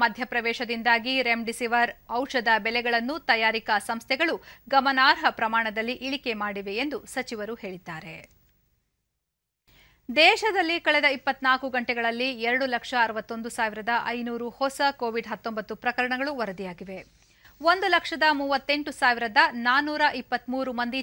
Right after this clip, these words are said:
ಚೇತರಿಸಿಕೊಂಡಿದ್ದು, ಒಂದು ಸಾವಿರದ ಐನೂರ ಒಂದು ಮಂದಿ ಮೃತಪಟ್ಟಿದ್ದಾರೆ. ಇದರೊಂದಿಗೆ ದೇಶದಲ್ಲಿ ಒಟ್ಟು ಸೋಂಕಿತರ ಸಂಖ್ಯೆ ಒಂದು ಕೋಟಿ ನಲವತ್ತೇಳು ಲಕ್ಷ ಎಂಬತ್ತೆಂಟು ಸಾವಿರದ ನೂರ ಒಂಬತ್ತಕ್ಕೆ ಏರಿಕೆಯಾಗಿದೆ ಎಂದು ಕೇಂದ್ರ ಆರೋಗ್ಯ ಸಚಿವಾಲಯ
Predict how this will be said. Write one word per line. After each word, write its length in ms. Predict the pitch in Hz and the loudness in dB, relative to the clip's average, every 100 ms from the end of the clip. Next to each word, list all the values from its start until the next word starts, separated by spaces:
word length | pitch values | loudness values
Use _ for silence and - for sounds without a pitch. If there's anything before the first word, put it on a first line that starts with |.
| - | -4
ಚೇತರಿಸಿಕೊಂಡಿದ್ದು, 800 | 226 226 214 226 226 208 202 262 370 - - - 311 | -4 -4 -8 -8 -8 -8 -6 -4 -6 -8 -18 0 2
ಒಂದು 200 | 392 427 | 2 0
ಸಾವಿರದ 380 | 330 285 262 247 262 247 | 4 4 4 4 4 4
ಐನೂರ 220 | 254 254 233 226 | -2 0 0 0
ಒಂದು 160 | 220 214 220 | -4 -4 -4
ಮಂದಿ 200 | 247 277 254 | -4 -4 -6
ಮೃತಪಟ್ಟಿದ್ದಾರೆ. 800 | 233 202 202 196 175 185 185 170 - _ _ - | -8 -10 -12 -14 -12 -10 -10 -14 -18 _ _ -2
ಇದರೊಂದಿಗೆ 560 | 285 294 294 403 262 277 208 233 | 4 4 4 0 -2 -4 -4 -6
ದೇಶದಲ್ಲಿ 460 | 233 226 233 254 262 254 | -4 -4 -2 -2 0 -2
ಒಟ್ಟು 180 | - 277 - | -2 -6 -6
ಸೋಂಕಿತರ 380 | 233 247 240 220 208 | -6 -4 -2 -2 -2
ಸಂಖ್ಯೆ 320 | 247 240 277 320 - - - 247 | -4 -2 0 0 -2 -18 -2 2
ಒಂದು 180 | 330 370 381 | 2 0 0
ಕೋಟಿ 260 | 311 - 311 269 | 0 0 0 0
ನಲವತ್ತೇಳು 500 | 233 233 - 262 277 262 | 0 -2 0 0 2 0
ಲಕ್ಷ 180 | 240 - 262 247 233 | 0 2 2 0 -4
ಎಂಬತ್ತೆಂಟು 480 | 220 - 269 277 262 | -4 -2 -4 -4 -2
ಸಾವಿರದ 400 | 247 220 220 247 269 226 | 0 0 0 4 4 2
ನೂರ 240 | 220 214 208 | -2 -2 -4
ಒಂಬತ್ತಕ್ಕೆ 460 | 247 269 277 269 - 240 220 | -2 -2 -2 -4 -6 -4 -6
ಏರಿಕೆಯಾಗಿದೆ 600 | 208 226 208 202 202 208 311 | -6 -6 -6 -6 -6 -2 -2
ಎಂದು 160 | - - - - - | -2 -6 -14 -20 -4
ಕೇಂದ್ರ 280 | 320 349 339 320 240 | 0 0 2 2 4
ಆರೋಗ್ಯ 280 | 247 254 220 214 | 2 0 -4 -8
ಸಚಿವಾಲಯ 480 | 254 254 262 247 | -10 -2 0 0